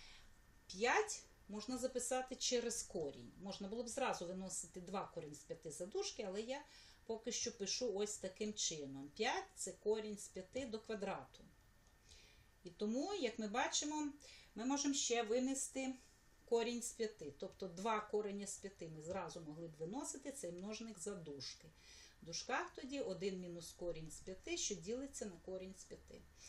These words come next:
От далі ми скорочуємо. І залишається, якщо ми відкриваємо дужки,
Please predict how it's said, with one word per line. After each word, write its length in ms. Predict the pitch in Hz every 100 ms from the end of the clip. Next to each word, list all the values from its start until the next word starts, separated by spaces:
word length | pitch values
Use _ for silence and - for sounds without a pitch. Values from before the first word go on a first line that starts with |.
| - - -
От 160 | 247 208
далі 260 | 233 214
ми 120 | 208
скорочуємо. 1040 | 196 - 170 151 147 - 254 294 330 392 415 - - - - -
І 120 | 330
залишається, 1120 | 269 277 262 - 269 247 220 214 - 208 190 185 - - - - 196
якщо 440 | 196 - 233 214
ми 260 | 196 185 175 - - -
відкриваємо 640 | 190 196 208 202 208 190 180
дужки, 520 | 190 - - 302 359